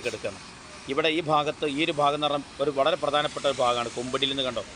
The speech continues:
ഇപ്പോൾ പറഞ്ഞ നാവിടത്തിൽ അപ്പോഴത്തേക്ക് വീണ്ടും ഒരു സ്കൂൾ വാഹനം വന്നു. അങ്ങനെ നിരന്തരം വാഹനങ്ങൾ ഓരോ സെക്കൻഡിലും ഓടിക്കൊണ്ടിരിക്കുന്ന highway-ൻ്റെ കാര്യങ്ങൾ അറിയാമല്ലോ. അങ്ങനെ വാ-, സ്ഥലമാണ്.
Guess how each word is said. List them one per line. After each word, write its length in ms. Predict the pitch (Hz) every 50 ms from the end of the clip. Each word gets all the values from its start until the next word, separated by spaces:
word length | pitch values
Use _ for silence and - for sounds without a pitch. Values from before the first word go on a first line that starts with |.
| - - - - - - -
ഇപ്പോൾ 140 | - - 139 -
പറഞ്ഞ 180 | 147 143 151 165 160
നാവിടത്തിൽ 340 | 156 156 170 170 143 160 151
അപ്പോഴത്തേക്ക് 360 | 147 - 147 135 147 147 156 143 143
വീണ്ടും 240 | 139 135 143 160 165 - - - - - 151
ഒരു 80 | 151 151
സ്കൂൾ 180 | - - 156 147 147
വാഹനം 260 | 147 143 143 143 139 131
വന്നു. 160 | 120 110 101 - - - - - - - - - - - - - -
അങ്ങനെ 180 | 170 190 208 214 196
നിരന്തരം 480 | 185 175 185 185 190 185 208 202 185 165 - - - - - - - - - - - - - - - - - - - - - 143
വാഹനങ്ങൾ 540 | 143 147 151 147 165 160 160 165 165 160 147 139 - - - - - - - - - - - - - - - - - 135
ഓരോ 160 | 151 151 175 180 - -
സെക്കൻഡിലും 460 | 156 143 - - 180 170 175 175 175 160 143
ഓടിക്കൊണ്ടിരിക്കുന്ന 640 | 147 147 143 151 147 139 143 139 - 135 131 131 139 147 - - - - - - - - - -
highway-ൻ്റെ 400 | 131 135 139 143 147 143 151 151 151 - - - -
കാര്യങ്ങൾ 300 | 151 147 151 151 160 160 156
അറിയാമല്ലോ. 360 | 151 160 165 156 135 117 101 87 - - - - - - - - - - - - - - - -
അങ്ങനെ 160 | 143 151 156 139
വാ-, 180 | 143 139 135 - - - - 151
സ്ഥലമാണ്. 400 | - - 139 147 151 139 131 135